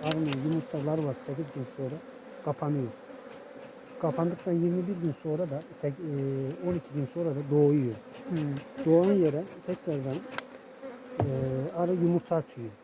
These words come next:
Speaker 1: Yumurta üç gün sonra çatlıyor.
Speaker 2: Evet.
Speaker 1: Üçüncü gün larvaya dönüşüyor. Artık arı sütüyle beslene beslene.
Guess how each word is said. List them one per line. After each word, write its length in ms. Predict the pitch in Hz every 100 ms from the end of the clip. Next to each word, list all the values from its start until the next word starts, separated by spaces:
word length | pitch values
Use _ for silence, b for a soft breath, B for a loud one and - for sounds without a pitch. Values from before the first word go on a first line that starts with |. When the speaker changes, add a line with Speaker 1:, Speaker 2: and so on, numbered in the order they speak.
| - - 196 - 165
Speaker 1:
Yumurta 360 | 175 185 196
üç 160 | 190 -
gün 160 | 190 156
sonra 200 | 185 175
çatlıyor. 560 | - 180 - 202 180 190 - - - - - - - - - - - - - 170
Speaker 2:
Evet. 280 | 151 196 - - - 240
Speaker 1:
Üçüncü 340 | 190 196 190 190
gün 200 | 185 170
larvaya 420 | 185 196 190 185
dönüşüyor. 480 | 175 151 - 160 185 - - - - - - - -
Artık 320 | 190 180 180 170
arı 140 | 185
sütüyle 480 | - - 185 156 156
beslene 440 | 170 - 185 185
beslene. 360 | 151 - 139